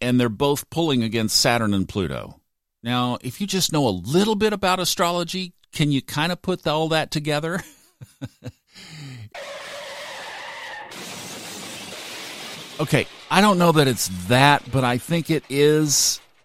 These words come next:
tense with Mars. I'm not as worried about the moon on this, but Mars looks a little testy. How could it show up?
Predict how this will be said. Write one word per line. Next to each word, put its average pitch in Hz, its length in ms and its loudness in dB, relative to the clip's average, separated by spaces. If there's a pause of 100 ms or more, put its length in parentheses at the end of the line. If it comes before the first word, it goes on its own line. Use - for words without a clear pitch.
tense - 720 0
with 117 220 -2
Mars. 98 600 2 (360)
I'm 110 120 -2
not 147 220 0
as 147 140 -2
worried 165 260 0
about 139 220 2
the 104 80 2
moon 135 400 6
on 196 160 4
this, 214 480 0 (100)
but 104 180 0
Mars 135 840 4
looks 95 240 0
a 101 40 0
little 80 380 -2
testy. 78 680 -2 (260)
How 104 200 0
could 127 220 -2
it - 100 -6
show 139 300 2
up? 165 280 0